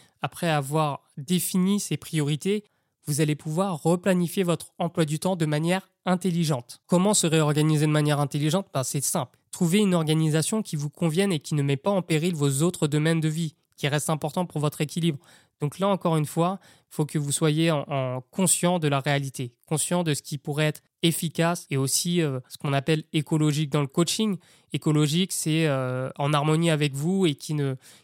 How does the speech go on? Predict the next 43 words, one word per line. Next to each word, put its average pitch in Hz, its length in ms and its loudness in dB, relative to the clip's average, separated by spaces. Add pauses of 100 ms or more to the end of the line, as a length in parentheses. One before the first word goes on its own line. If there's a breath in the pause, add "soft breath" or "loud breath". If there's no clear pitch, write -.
(100)
qui 156 100 -4
ne 156 80 2
met 147 160 2
pas 180 140 -4
en 156 240 -2
péril 160 400 0
justement, 151 720 -2
euh, 131 60 -4
l'équilibre, 151 640 -2
euh, 135 160 0 (300 soft breath)
que 147 100 -6
vous 135 200 -2
avez 147 240 2
aussi 151 240 0
avec 143 180 0
vos 139 140 0
proches. - 420 -6 (140)
Est-ce 139 100 -12
que 156 100 0
si - 140 0
vous 143 160 -2
faites 151 220 0
ça, 170 320 2
ça 156 100 -2
ne 143 60 0
va 135 100 2
pas 143 140 0
créer 156 220 0
des 143 120 0
tensions, 160 580 0
euh, 139 160 0 (360 soft breath)
au 143 40 -8
sein 147 200 0
de 139 40 -2
votre 143 180 -2
couple, 202 420 2
au 147 40 2
sein 147 220 0
de, 139 260 0
de 143 100 -2
votre 143 200 0
famille ? 185 320 0
Donc 156 180 -2